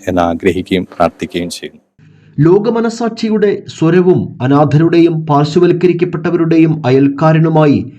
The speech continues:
Speaker 2: ഏറെ ലോകശ്രദ്ധ നേടിയ ഫ്രാൻസിസ് പാപ്പ വിശുദ്ധരുടെ ഗണത്തിലേക്ക് ഉയർത്തപ്പെടുന്നതിന് പ്രാർത്ഥിക്കുകയാണ് വരാക്കര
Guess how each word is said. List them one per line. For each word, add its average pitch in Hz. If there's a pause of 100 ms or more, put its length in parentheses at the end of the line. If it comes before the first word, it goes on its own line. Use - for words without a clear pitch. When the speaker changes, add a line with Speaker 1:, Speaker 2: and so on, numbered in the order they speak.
(200)
Speaker 2:
ഏറെ 151
ലോകശ്രദ്ധ 143
നേടിയ 151
ഫ്രാൻസിസ് 135
പാപ്പ 143 (460)
വിശുദ്ധരുടെ 143
ഗണത്തിലേക്ക് 147
ഉയർത്തപ്പെടുന്നതിന് 147
പ്രാർത്ഥിക്കുകയാണ് 139 (160)
വരാക്കര 135